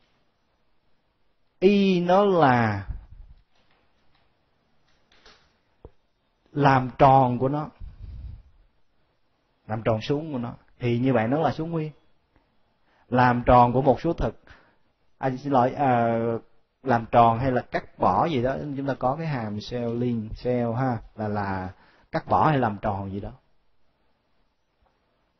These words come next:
Nếu mà nó làm tròn của nó bằng chính nó thì nó là số nguyên. À, lại là một cái, cái khám phá gì đó chỗ này. Trông nó ngớ ngẩn nhưng mà nó, các bạn thấy đó,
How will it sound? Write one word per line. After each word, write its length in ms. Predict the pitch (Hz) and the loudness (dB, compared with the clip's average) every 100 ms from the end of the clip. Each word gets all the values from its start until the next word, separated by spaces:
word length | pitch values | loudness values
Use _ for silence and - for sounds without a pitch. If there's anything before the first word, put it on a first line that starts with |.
| _ _ _ _ - _ _ _ - | _ _ _ _ -20 _ _ _ -2
Nếu 300 | 151 196 226 | 4 6 6
mà 380 | 214 151 127 117 | 4 4 4 4
nó 220 | 131 180 185 - - - | 2 2 0 -6 -16 -6
làm 280 | 135 123 | -2 0
tròn 240 | 120 123 117 | 4 4 6
của 80 | 135 | 4
nó 120 | 170 | 4
bằng 220 | 139 117 | 2 0
chính 240 | 170 202 | 0 0
nó 180 | 196 185 | 0 0
thì 100 | 175 | 0
nó 160 | 123 175 | 0 2
là 100 | 147 | 0
số 140 | 170 | -2
nguyên. 340 | 185 185 175 175 - - - - - _ _ _ _ _ _ _ _ - | -4 -2 -4 -6 -14 -14 -14 -14 -20 _ _ _ _ _ _ _ _ -6
À, 180 | 120 | -2
lại 200 | 117 110 | 0 0
là 80 | 113 | -2
một 180 | 110 104 | -4 -4
cái, 220 | 143 147 | -4 -4
cái 100 | 151 | -6
khám 280 | 147 156 156 | -6 -6 -6
phá 320 | 151 147 160 | -4 -6 -6
gì 240 | 185 131 107 | -6 -6 -4
đó 300 | 117 131 160 | -4 -4 -6
chỗ 80 | 131 | -8
này. 260 | 127 113 104 _ _ _ _ _ _ - | -8 -8 -12 _ _ _ _ _ _ -2
Trông 300 | 135 143 151 | 0 0 -2
nó 100 | 165 | 0
ngớ 160 | 180 | 0
ngẩn 300 | 185 120 139 | 0 0 0
nhưng 160 | 175 147 | -2 -2
mà 140 | 123 110 - | -2 -4 -8
nó, 480 | 120 117 143 151 175 | -6 -2 -2 -2 -4
các 80 | 170 | -6
bạn 180 | 104 123 | -6 -8
thấy 200 | 143 | -8
đó, 100 | 170 | -6